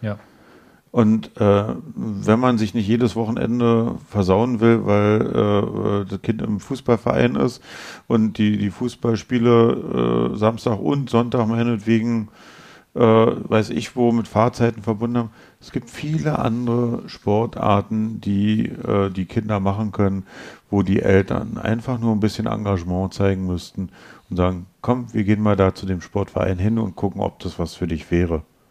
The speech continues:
Speaker 1: Ja. Ich, ich
Speaker 2: Hm?
Speaker 1: sehe gar keinen, also na klar, für Jungs ist Fußball immer cool und so, aber wir können nicht alle Fußballer werden. Und es gibt sicher
Speaker 2: Nee.
Speaker 1: auch, auch Ausweichmöglichkeiten. Auch Handball, Basketball, tolle Sportarten.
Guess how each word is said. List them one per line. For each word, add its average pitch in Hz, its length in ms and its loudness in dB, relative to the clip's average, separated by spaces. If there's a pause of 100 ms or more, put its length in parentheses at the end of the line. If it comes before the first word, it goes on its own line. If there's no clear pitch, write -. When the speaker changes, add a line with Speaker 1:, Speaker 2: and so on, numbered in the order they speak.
Speaker 1:
Ja. 160 180 -2 (600)
Ich, 139 100 2
ich - 40 -6
Speaker 2:
Hm? 123 80 0
Speaker 1:
sehe 135 200 2
gar 135 160 2
keinen, 131 440 0
also 117 220 2
na 120 120 4
klar, 127 300 4
für 120 140 0
Jungs 123 220 2
ist 120 100 -2
Fußball 151 480 2
immer 117 180 0 (140)
cool 135 180 4
und 123 140 4
so, 127 180 2 (300)
aber 120 140 -2
wir 135 40 0
können 156 200 2
nicht 143 120 2
alle 143 160 2
Fußballer 135 540 0
werden. 107 160 0
Und 117 80 0
es 127 100 -2
gibt 156 160 -2
sicher 113 320 2
Speaker 2:
Nee. 113 140 -2
Speaker 1:
auch, - 260 -2
auch - 0 -
Ausweichmöglichkeiten. 131 1160 -2 (340)
Auch 143 200 0
Handball, 147 340 -2
Basketball, 117 540 -2
tolle 139 240 0
Sportarten. 131 720 -2